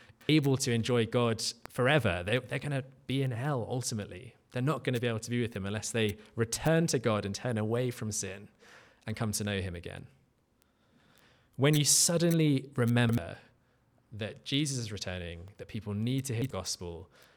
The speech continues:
um, that Jesus is all that matters, that should shake us from our lethargic attitudes towards life.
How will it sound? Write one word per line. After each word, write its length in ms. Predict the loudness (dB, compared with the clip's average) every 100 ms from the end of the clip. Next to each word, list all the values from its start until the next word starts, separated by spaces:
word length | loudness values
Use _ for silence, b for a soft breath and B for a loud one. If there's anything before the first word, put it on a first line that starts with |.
| b b
um, 200 | -8 -8
that 140 | -8
Jesus 360 | -6 -4 -4 -4
is 60 | -4
all 100 | -6
that 140 | -6
matters, 760 | -10 -12 -12 -12 -10 -8 -8 -10 _ _ _ _
that 140 | -6 -4
should 220 | -4 -2
shake 440 | 0 0 0 0
us 360 | -4 -4 -4 -4
from 440 | -4 -4 -4 -6 -10 b b _ -6
our 300 | -4 -4 -6
lethargic 880 | -10 -8 -8 -6 -4 -2 -2 -4 -6 -8
attitudes 600 | -10 -10 -8 -8 -10 -10
towards 360 | -10 -10 -10
life. 440 | -10 -12 -14 -20